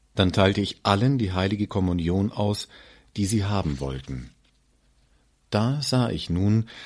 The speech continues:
dass unsere Gegner aus den verschiedensten Ländern kamen. Viele Katholiken knieten nieder, vor allem die Polen, andere nahmen den Stahlhelm ab und standen still dabei,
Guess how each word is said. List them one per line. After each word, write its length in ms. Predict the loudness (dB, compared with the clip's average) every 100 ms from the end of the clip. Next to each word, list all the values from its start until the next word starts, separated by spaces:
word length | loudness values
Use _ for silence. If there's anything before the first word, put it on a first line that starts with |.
| -20 -20 -14 -6
dass 160 | -2
unsere 340 | 4 4 6 6
Gegner 380 | 6 6 4
aus 140 | 2 2
den 160 | 2
verschiedensten 800 | 2 0 -2 -4 -2 -4 0 0
Ländern 460 | 2 2 0 -2 -6
kamen. 560 | -6 -6 -4 -6 -8 -14 _ _ _ _ _ _ _
Viele 320 | -2 0 2 0
Katholiken 680 | -2 -2 -2 -2 -2 -2 -2
knieten 480 | -4 -4 0 0
nieder, 460 | 0 0 0 0 -2
vor 200 | -6 -6
allem 180 | -2 -2
die 100 | -2
Polen, 560 | -4 -4 -2 0 -2 -4 -12 -20 -20 0
andere 420 | 6 8 8 6
nahmen 400 | 4 2 2 2
den 140 | 0 -2
Stahlhelm 600 | 0 0 0 0 -2 -2
ab 260 | -4 -2
und 140 | -4 -4
standen 440 | -2 -2 -2 -4
still 280 | -2 -2 -2
dabei, 500 | -2 0 2 2